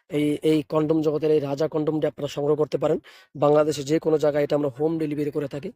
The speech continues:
cash on delivery। এটা আপনার হাতে পেয়ে দেখে তারপর টা-, তারপর টাকা দিতে পারবেন। প্রতারিত হওয়ার কোনো সুযোগ নেই ভাই, প্রতারিত হওয়ার কোনো সুযোগ নাই। এরকম যে ভিডিওতে দেখছেন,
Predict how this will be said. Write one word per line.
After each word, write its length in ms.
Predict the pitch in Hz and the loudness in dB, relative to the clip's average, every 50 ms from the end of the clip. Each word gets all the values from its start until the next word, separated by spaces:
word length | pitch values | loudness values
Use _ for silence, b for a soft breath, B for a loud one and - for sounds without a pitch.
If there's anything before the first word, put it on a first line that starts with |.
| _ _ _ _ _ _ _ _ _ | _ _ _ _ _ _ _ _ _
cash 300 | - 156 147 - - 160 | -2 -2 -2 0 0 0
on 100 | 156 147 | 2 2
delivery। 340 | 156 151 156 147 147 160 - - _ _ B B B B _ | 2 2 2 2 0 0 -2 -6 _ _ B B B B _
এটা 180 | 160 139 160 151 | -2 2 2 2
আপনার 200 | 143 - 160 143 | 2 2 -2 -2
হাতে 260 | 147 147 143 165 156 | -2 -2 0 0 0
পেয়ে 220 | - 165 165 165 | 0 2 0 2
দেখে 240 | 143 151 151 - 160 | 2 0 0 0 0
তারপর 240 | - 156 139 - 151 | 0 0 -2 -2 -2
টা-, 240 | - 165 160 - - - | -2 -4 -4 -4 -6 -6
তারপর 220 | 160 151 - 151 | -6 -4 -4 -4
টাকা 220 | - 160 - 170 | -4 -2 -2 -2
দিতে 160 | 156 160 156 156 | -2 0 0 2
পারবেন। 280 | 160 151 151 180 302 - B B B B B _ _ | 4 4 4 2 0 -2 B B B B B _ _
প্রতারিত 420 | - 156 156 - 170 165 165 147 - | 0 0 2 4 4 4 4 2 0
হওয়ার 140 | 156 151 | -2 -2
কোনো 200 | 151 185 185 180 | 0 0 0 0
সুযোগ 280 | 165 - 151 151 151 143 | 0 0 -2 -2 -2 -2
নেই 120 | 143 131 | -2 -2
ভাই, 160 | 123 120 117 - - | -4 -4 -6 -6 -6
প্রতারিত 380 | 151 151 - 160 160 160 - | -6 -2 0 2 2 2 2
হওয়ার 140 | - 156 151 | 2 0 0
কোনো 180 | - 170 165 156 | 2 0 0 0
সুযোগ 260 | - 151 151 160 151 | 0 0 -2 0 4
নাই। 160 | 156 165 214 B B B B B B B - | 4 2 2 B B B B B B B 2
এরকম 340 | 165 165 175 165 180 180 175 | 4 4 4 4 2 2 2
যে 120 | 165 170 | 2 2
ভিডিওতে 300 | 147 165 165 180 170 165 | 2 2 2 2 2 4
দেখছেন, 380 | 160 175 165 - - 185 254 | 2 2 2 2 0 -2 -2